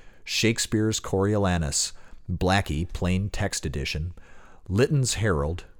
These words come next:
Bulfinch's Age of Fable, pages two hundred forty-eight through two hundred seventy-seven, Robin Hood,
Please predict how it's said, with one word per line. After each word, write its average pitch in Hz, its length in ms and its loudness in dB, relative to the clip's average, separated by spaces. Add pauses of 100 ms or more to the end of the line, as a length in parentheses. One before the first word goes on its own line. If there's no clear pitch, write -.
(440)
Bulfinch's 120 720 2
Age 110 320 2
of 98 100 0
Fable, 90 480 0
pages 85 440 -2
two - 260 -2
hundred 98 340 -2
forty-eight 90 720 0
through 80 260 -2
two - 240 -4
hundred 82 320 -4
seventy-seven, 80 920 -2 (560)
Robin 92 380 4
Hood, 73 340 -4